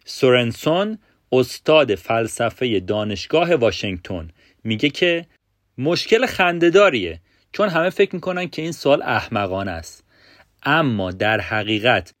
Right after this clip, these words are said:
ما صبر و حوصله فکر کردن به این سوال رو نداریم و نه اینکه این سوال احمقانه باشه.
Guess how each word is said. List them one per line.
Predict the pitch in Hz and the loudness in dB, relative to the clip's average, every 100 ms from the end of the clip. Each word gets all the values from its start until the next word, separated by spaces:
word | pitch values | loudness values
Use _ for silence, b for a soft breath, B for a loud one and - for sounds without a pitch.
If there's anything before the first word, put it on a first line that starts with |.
| _ - | _ -8
ما | 117 151 170 98 | 0 4 4 2
صبر | 87 - - 127 123 117 | -6 -8 0 2 2 2
و | 127 | 4
حوصله | 117 120 131 131 - 131 135 180 139 | 4 4 4 4 2 2 6 6 6
فکر | - 117 113 | 2 -2 -2
کردن | - 113 107 107 104 | 0 2 2 0 -4
به | 95 | -4
این | 110 107 | -6 -6
سوال | 95 - 104 104 | -6 -2 0 0
رو | 95 | -4
نداریم | 104 101 92 92 87 82 _ _ _ - | -4 -4 -4 -6 -8 -14 _ _ _ -6
و | |
نه | 110 143 | 0 0
اینکه | 143 107 98 | 0 -4 -8
این | 95 | -10
سوال | - 101 95 - | -6 -6 -6 -6
احمقانه | 113 - 101 92 90 90 | -8 -8 -8 -8 -8 -10
باشه. | 87 85 - - | -10 -12 -12 -16